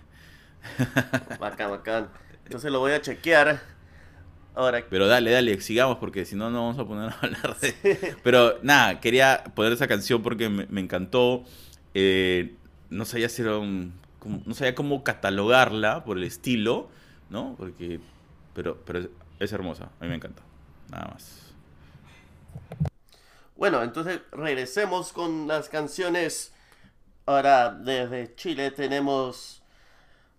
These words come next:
Speaker 2: a Don Bitoco y sus compas, que ha regresado con un rock, un tipo rock bolero. Hay que recordar que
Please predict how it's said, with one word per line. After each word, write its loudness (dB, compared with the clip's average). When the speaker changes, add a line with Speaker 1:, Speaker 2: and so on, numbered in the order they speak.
Speaker 2:
a 6
Don 0
Bitoco -6
y -2
sus -10
compas, -2
que -6
ha 4
regresado -2
con -6
un -4
rock, -4
un -4
tipo -6
rock -2
bolero. 0
Hay 4
que -6
recordar -4
que -6